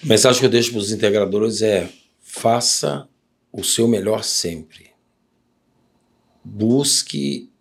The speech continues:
ser o diferencial no mercado. Ca-, capacite-se, faça com que, é, a sua empresa seja melhor no que você faz. Não pensa que s-,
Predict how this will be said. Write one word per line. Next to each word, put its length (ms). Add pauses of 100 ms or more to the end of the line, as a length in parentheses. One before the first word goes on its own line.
(240)
ser 400
o 140
diferencial 1000 (340)
no 240
mercado. 560 (1600)
Ca-, 300
capacite-se, 1300 (800)
faça 720
com 180
que, 540 (500)
é, 840 (160)
a 80
sua 200
empresa 400
seja 320
melhor 560 (960)
no 100
que 140
você 240
faz. 560 (540)
Não 140
pensa 520
que 220
s-, 220